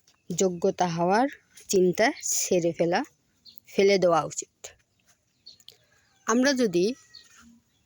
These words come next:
পরিশ্রম, কষ্ট, মাথার ঘাম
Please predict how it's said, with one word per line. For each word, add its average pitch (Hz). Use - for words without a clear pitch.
পরিশ্রম, 269
কষ্ট, -
মাথার 202
ঘাম 180